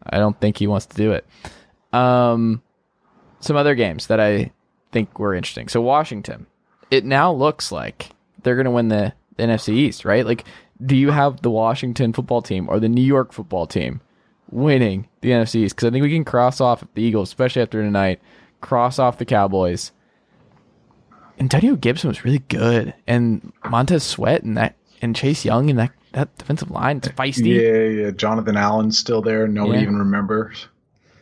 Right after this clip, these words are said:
Speaker 1: That
Speaker 2: Um,
Speaker 1: defense is coming together, man. And Alex Smith, what does Alex Smith do more than anything else?
Speaker 2: Win.
Speaker 1: Mister Schwartz. Not win. No, 'cause he doesn't always win. There's a very important time when he doesn't win. It's called the playoffs. But when does he always win?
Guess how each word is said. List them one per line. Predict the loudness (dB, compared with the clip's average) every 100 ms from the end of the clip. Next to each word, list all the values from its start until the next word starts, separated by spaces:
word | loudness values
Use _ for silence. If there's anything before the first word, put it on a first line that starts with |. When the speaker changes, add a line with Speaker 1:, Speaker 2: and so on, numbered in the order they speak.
| -20 -4
Speaker 1:
That | 2
Speaker 2:
Um, | 4 4
Speaker 1:
defense | 2 0
is | -2
coming | -4 -4
together, | -2 -2 -2
man. | 0 0 0 -4 -2
And | 2 2 2 -2 -4 0
Alex | 0 0 -4
Smith, | -2 -2 -2 _ _ _ _ -6
what | -2 0
does | 0 0
Alex | -2 -2 -4
Smith | -6 -4
do | -2 0
more | 0 0
than | 0
anything | 0 0 -2 -4
else? | -6 -10 -16 -16 _ _ _ _ 0
Speaker 2:
Win. | 4
Speaker 1:
Mister | 4 2
Schwartz. | -2 -4 -6 -16 -2
Not | 0 2
win. | 2 0 -2 -2
No, | 0
'cause | 0 0
he |
doesn't | 0 2
always | 0 0
win. | -4 -8 -12 -4
There's | -2 0
a | 0
very | 2 2
important | 2 0 -2 0
time | 0
when | 0 0
he |
doesn't | 0 -2 -6
win. | -10 -14 -16
It's | -4
called | -4
the | -4
playoffs. | -6 -8 -8 -16 -20 _ _ _
But | -2
when | 0 2 2
does | 0
he | 2 2
always | 2 0 -4 -8
win? | -14 -16